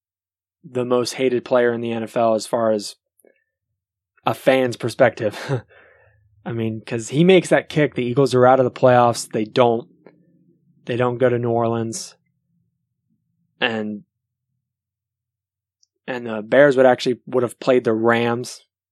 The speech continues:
and the Cowboys would have played the New Orleans Saints, so history could have been altered we could have had a, potentially a Cowboys-Bears N F C Championship, or Cowboys-Rams, or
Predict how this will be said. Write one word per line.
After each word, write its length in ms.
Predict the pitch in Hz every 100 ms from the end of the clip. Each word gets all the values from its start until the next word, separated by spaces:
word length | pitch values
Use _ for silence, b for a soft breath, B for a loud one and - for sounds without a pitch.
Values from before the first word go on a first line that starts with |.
| _ _ _ _ _ _ _ _ _ _ _ _ _ _ _ _ _ _
and 560 | 127 117 110 110 101 - _ -
the 100 | 120
Cowboys 480 | 120 120 117 117 113
would 80 |
have 160 | 113 -
played 300 | - 127 117
the 60 | 113
New 120 | 120
Orleans 360 | 120 113 107
Saints, 360 | - 127 127 120
so 180 | 120 110
history 540 | - 165 165 139 123
could 120 | -
have 80 | 131
been 120 | 113
altered 500 | 110 117 - 139 135 _ _ _ _ _ _ _ _ _ _ _ _ _ _ -
we 80 | 123
could 180 | 143 127
have 80 |
had 220 | 123 123 120
a, 420 | 110 107 101 - _ _ _ _ _ _ _ _ _ _ _ _ _ _ _ _ _ _ _ -
potentially 520 | 165 147 139 127 123
a 80 | 110
Cowboys-Bears 1040 | - 151 143 131 135 123 - 131 131 131
N 120 | 127 127
F 100 | 120
C 100 | 120
Championship, 600 | 127 127 127 120 127 117
or 100 | 104
Cowboys-Rams, 1200 | - 127 120 123 120 110 113 123 123 123 127 117
or 220 | 107